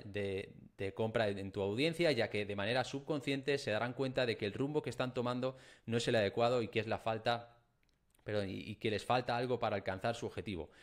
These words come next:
Además, reconocerán que tú tienes la información necesaria para ayudarlos, para ayudarlos a lograrlo, ¿no? Entonces, así es como funciona. Te voy a poner aquí los puros ejemplos que los acabo de agarrar de, de mi cuenta de Instagram.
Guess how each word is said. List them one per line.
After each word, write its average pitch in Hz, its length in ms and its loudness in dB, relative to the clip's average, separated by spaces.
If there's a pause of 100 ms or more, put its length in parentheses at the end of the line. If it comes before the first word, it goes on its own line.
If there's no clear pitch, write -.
(140)
Además, 110 340 2
reconocerán 117 600 0
que 101 160 -2
tú 113 140 -4
tienes 120 360 -2
la 98 140 -2
información 95 480 -2
necesaria 113 480 0
para 95 160 0
ayudarlos, 104 540 -2 (420)
para 101 160 0
ayudarlos 107 720 -2
a 92 180 0
lograrlo, 87 540 0
¿no? 135 200 -6 (160)
Entonces, - 260 -6
así 135 160 2
es 196 80 0
como 160 200 0
funciona. 104 480 -4 (140)
Te 104 120 -2
voy 131 160 4
a 143 40 2
poner 147 200 4
aquí 127 280 0
los 104 200 -2
puros 120 260 -2
ejemplos 143 320 0
que 98 240 -2
los 98 180 -6
acabo 104 220 0
de 107 80 2
agarrar 104 220 2
de, 98 220 2
de 95 100 -4
mi 95 80 -4
cuenta 101 240 0
de 107 80 2
Instagram. 147 400 4